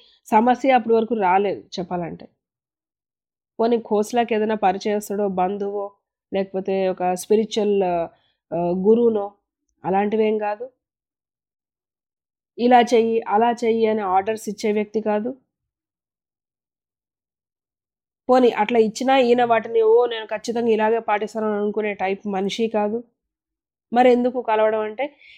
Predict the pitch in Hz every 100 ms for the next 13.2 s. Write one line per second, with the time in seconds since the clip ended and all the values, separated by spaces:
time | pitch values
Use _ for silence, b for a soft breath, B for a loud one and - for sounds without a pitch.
0 | b 220 254 302 302 285 277 294 214 214
1 | 214 202 185 - _ _ _ _ _ _
2 | _ _ _ _ _ _ _ _ _ -
3 | 196 190 190 190 - _ _ _ _ _
4 | _ _ _ _ _ _ 247 254 262 294
5 | 277 247 - 226 233 226 208 202 214 214
6 | 190 190 180 196 285 - _ _ _ _
7 | _ _ _ _ _ _ _ _ _ -
8 | 202 208 233 240 226 202 208 214 - 247
9 | 208 202 208 220 208 202 - 208 208 196
10 | 196 202 - _ _ 208 247 247 247 254
11 | _ _ _ _ - 220 240 196 233 226
12 | 277 294 254 262 247 220 220 240 220 202
13 | 202 202